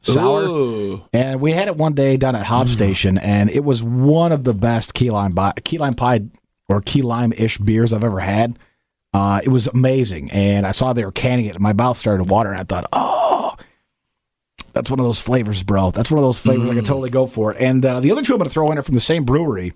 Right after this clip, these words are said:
Speaker 1: Untitled Art, one of my, uh, my favorite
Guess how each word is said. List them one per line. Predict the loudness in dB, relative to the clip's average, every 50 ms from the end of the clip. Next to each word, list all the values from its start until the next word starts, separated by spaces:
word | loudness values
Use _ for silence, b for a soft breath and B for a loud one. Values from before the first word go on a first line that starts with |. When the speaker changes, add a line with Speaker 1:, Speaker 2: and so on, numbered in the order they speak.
| _ _ _ _ _ _ _ _ _ _ _ _ _ _ _ -4 -4 -2 -2
Speaker 1:
Untitled | -4 -4 -2 -2 -2 0 0 -2 -2 0
Art, | 0 2 2 2 0
one | 0 -2
of | 0 0
my, | 0 0 2 2 2
uh, | 2 2 2 2 2
my | 2 0 0
favorite | 2 0 0 0 0 -4 -10 -14